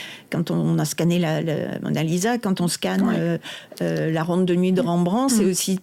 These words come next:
Speaker 1: pour voir son état de conservation,
Speaker 2: Bien sûr.
Speaker 1: comment son état de conservation évolue. Donc ça, je dirais que c'est, c'est, c'est le basique. Euh, il y a toute la dimension d'archivage aussi derrière,
Speaker 2: Mm.
Speaker 1: qui, bon, euh, c'est tous les supports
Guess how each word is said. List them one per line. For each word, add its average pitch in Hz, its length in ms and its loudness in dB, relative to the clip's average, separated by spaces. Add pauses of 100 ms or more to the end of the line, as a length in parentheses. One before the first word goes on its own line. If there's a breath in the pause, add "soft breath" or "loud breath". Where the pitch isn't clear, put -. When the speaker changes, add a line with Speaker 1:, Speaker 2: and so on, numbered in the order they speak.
Speaker 1:
pour 180 160 0
voir 190 580 0 (100)
son 185 340 0
état 185 220 0
de 170 60 -6
conservation, 180 680 0
Speaker 2:
Bien - 80 2
sûr. 185 220 0 (220)
Speaker 1:
comment 190 220 0
son 190 160 0
état 180 220 0
de 185 40 -8
conservation 185 480 0
évolue. 220 360 2 (420 loud breath)
Donc 180 160 0
ça, 233 140 2
je 214 100 2
dirais 208 240 2
que 226 60 -4
c'est, 190 220 2
c'est, 185 200 -2
c'est 185 140 -2
le 170 40 0
basique. 185 580 0 (440 loud breath)
Euh, 185 140 4
il 180 80 2
y 190 60 2
a 190 60 2 (220)
toute 277 260 -2
la 233 100 4
dimension 214 460 2
d'archivage 214 880 2
aussi 196 220 0
derrière, 208 480 2
Speaker 2:
Mm. 151 80 -4
Speaker 1:
qui, 165 320 0
bon, 175 200 -2 (120)
euh, - 180 -4
c'est - 240 -8
tous 180 140 -2
les 160 140 0
supports - 540 -4